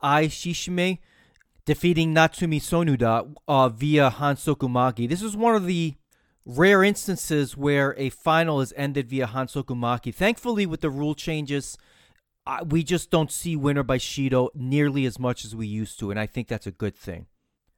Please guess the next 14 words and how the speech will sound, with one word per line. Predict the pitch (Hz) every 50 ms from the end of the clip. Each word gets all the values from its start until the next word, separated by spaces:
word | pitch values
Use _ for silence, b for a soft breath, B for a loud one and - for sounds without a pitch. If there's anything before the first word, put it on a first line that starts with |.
| _ _
So | - - 151
Tsunoda | 139 - - 190 190 180 180 175 170 170 160 143
gets | - 143 - - -
the | -
silver. | - - - - 208 214 214 190 202 214 214 202 - b b b b b b b b b _ _ _ _
Uh, | 131 123 120 117 113 110 110 110 -
one | - 131 117 127 143 156 165 156
bronze | 143 165 160 160 160 151 -
medal | 156 160 156 160
goes | 156 - 160 151 143
to | - 147 - -
O-, | 127 123 113 - - _ _
Odette, | - 117 113 101 156 151 156 156 - - - _
uh, | - 120 113 113 110